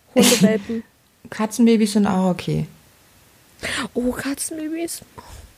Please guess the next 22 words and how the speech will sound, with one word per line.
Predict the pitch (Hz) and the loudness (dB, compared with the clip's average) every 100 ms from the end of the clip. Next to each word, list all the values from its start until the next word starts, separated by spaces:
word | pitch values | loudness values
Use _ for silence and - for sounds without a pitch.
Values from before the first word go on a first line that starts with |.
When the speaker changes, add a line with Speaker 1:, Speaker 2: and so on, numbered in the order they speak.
| _ _ _ _ _ - | _ _ _ _ _ 2
Speaker 1:
Ja. | 220 - - - - _ _ - | 2 2 -16 -20 -20 _ _ 2
Ähm, | 247 240 - | 2 2 2
eure | 262 262 | 2 2
Meinung | 247 254 233 214 | 2 2 0 0
dazu | 208 - 214 | -4 -4 -8
bitte. | - - 320 311 - 220 | -8 -2 0 0 -4 -6
Speaker 2:
Also | - 190 190 | -2 0 2
eigentlich | 190 190 196 | 2 2 2
ist | 196 | 2
mir, | 185 | 2
ist | 165 - | 4 2
mir | 214 | 4
die | 170 | 4
Speaker 1:
Denkt, | 160 196 | 4 6
Speaker 2:
Antwort | 190 165 | 4 2
egal, | 160 156 180 180 | 4 6 6 6
ich | 269 | 2
will's | 269 | 2
Speaker 1:
bevor | 285 | 4
ihr, | 196 180 | 4 2
Speaker 2:
einfach | 180 | 4
Speaker 1:
bevor | 269 | 4